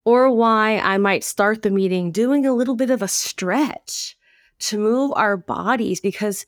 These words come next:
people have been hunched up and scrunched up in front of that computer screen all day. And it's also why I ask people at the front of our meetings,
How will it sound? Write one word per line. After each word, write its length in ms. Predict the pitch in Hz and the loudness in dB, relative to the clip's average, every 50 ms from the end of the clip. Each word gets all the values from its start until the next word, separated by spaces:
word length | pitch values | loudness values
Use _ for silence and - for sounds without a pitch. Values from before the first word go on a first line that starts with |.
| _ _ | _ _
people 280 | - - 247 233 247 214 | -6 -4 -4 -2 -4 -4
have 180 | 240 226 208 | -4 -4 -4
been 280 | - 220 214 214 202 - _ | -2 -2 0 0 -2 -4 _
hunched 500 | _ - - 254 240 233 - - - - | _ -4 -2 0 0 0 -2 -4 -2 0
up 240 | 226 220 220 220 - | 2 2 2 0 0
and 160 | 185 185 180 | -2 -2 -2
scrunched 640 | - - - - - 202 214 226 220 220 - - - | -4 -6 -8 -6 -2 -2 0 0 0 -2 -2 -2 0
up 260 | 226 214 208 202 - _ _ _ _ _ _ _ - | 0 2 0 -2 -4 _ _ _ _ _ _ _ -4
in 100 | 214 214 | -2 -2
front 180 | 214 226 220 214 | 0 2 2 2
of 60 | 208 | 2
that 220 | 208 190 - - | 2 0 0 -2
computer 480 | - - 196 185 - - 220 196 208 190 | -4 -4 -4 -4 -2 -2 -2 0 0 -2
screen 540 | - - - - 185 180 180 175 175 175 - _ _ _ _ | -2 -4 -6 -4 -4 -2 -2 -2 -4 -6 -8 _ _ _ _
all 220 | - 180 175 175 | -2 -2 -2 0
day. 380 | 160 156 110 - - - 160 - _ _ _ _ _ _ _ _ _ _ _ _ _ _ _ _ _ _ _ _ _ _ _ | 0 -2 -2 -2 -4 -6 -10 -14 _ _ _ _ _ _ _ _ _ _ _ _ _ _ _ _ _ _ _ _ _ _ _
And 160 | - 202 208 | -2 0 0
it's 180 | 214 202 - - | 0 0 -2 -2
also 420 | - 220 233 233 226 - - 240 220 | -2 0 0 0 0 0 0 2 2
why 360 | 214 196 196 190 185 185 175 | 2 2 2 2 0 0 -2
I 80 | - - | -4 -4
ask 400 | - - 190 214 220 226 - - | -4 -2 0 -2 -2 -4 -8 -12
people 400 | - - 196 185 - - 165 165 - | -8 -6 -4 -4 -2 -2 -2 -2 -2
at 220 | - 170 175 - | -2 -4 -4 -6
the 80 | - 156 | -14 -18
front 400 | - - - 196 196 202 202 - | -20 -8 -4 -2 -2 -2 -2 -2
of 120 | - 185 175 | -2 -2 -2
our 140 | 170 170 | -2 -4
meetings, 680 | 160 165 147 147 143 139 135 156 131 143 156 - - | -4 -4 -4 -4 -4 -6 -6 -6 -8 -8 -10 -14 -16